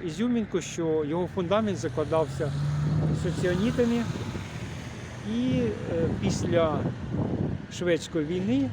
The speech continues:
коли селище було спалено, він був відбудований,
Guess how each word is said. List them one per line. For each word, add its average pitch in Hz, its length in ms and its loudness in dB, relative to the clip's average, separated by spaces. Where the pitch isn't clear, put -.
коли 156 220 2
селище 165 440 2
було 151 220 2
спалено, 220 580 4
він 220 200 4
був 202 200 4
відбудований, 175 800 4